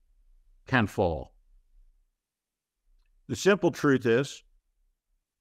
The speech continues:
there has never been a safe hour. There has never been a moment where the American republic was steady and sure-footed and immune from failure. There's always been chaos.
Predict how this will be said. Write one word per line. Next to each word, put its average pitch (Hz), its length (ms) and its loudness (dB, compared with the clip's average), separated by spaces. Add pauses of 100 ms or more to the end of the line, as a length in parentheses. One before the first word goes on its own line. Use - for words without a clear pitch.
(240)
there 143 120 2
has 151 220 0
never 151 320 0
been 139 180 0
a 127 60 -2
safe 127 360 -4
hour. 110 380 -4 (920)
There 143 140 4
has 147 220 0
never 165 360 2
been 135 180 0
a 123 80 0
moment 104 460 -2 (880)
where 139 180 4
the 135 140 4
American 131 500 2
republic 113 540 -2 (1160)
was 120 180 -2
steady 120 580 -2 (320)
and 123 120 -2
sure-footed 113 840 -2 (400)
and 143 140 2
immune 123 480 2
from 110 200 -8
failure. 98 580 -2 (1600)
There's 95 220 -4
always 131 300 2
been 120 160 -2
chaos. 98 680 -4